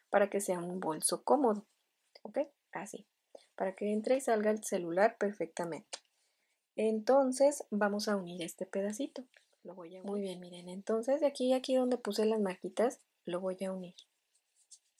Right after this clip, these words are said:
Me voy a ir por adentro de los puntos para que se oculte la hebra.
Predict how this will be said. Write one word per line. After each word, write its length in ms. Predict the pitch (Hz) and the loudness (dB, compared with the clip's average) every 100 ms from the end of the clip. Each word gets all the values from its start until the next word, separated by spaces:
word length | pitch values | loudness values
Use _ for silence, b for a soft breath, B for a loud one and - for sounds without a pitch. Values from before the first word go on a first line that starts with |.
| - _ _ _ _ _ _ _ - _ _ _ _ _ _ _ _ | -20 _ _ _ _ _ _ _ -20 _ _ _ _ _ _ _ _
Me 120 | 202 | -6
voy 180 | 202 196 | -4 -2
a 40 | |
ir 80 | 214 | -4
por 160 | 214 214 | -2 -2
adentro 400 | 202 185 190 196 | -2 -2 -2 0
de 120 | 208 | 0
los 200 | 196 180 | -2 -6
puntos 640 | - 247 269 269 262 247 240 | -4 0 2 2 0 -2 0
para 240 | 208 185 | -2 -2
que 120 | 180 | -4
se 100 | 196 | -8
oculte 440 | 196 - 196 - 196 | -10 -8 -6 -2 0
la 220 | 196 185 | 0 0
hebra. 380 | 180 196 247 | -2 -2 -4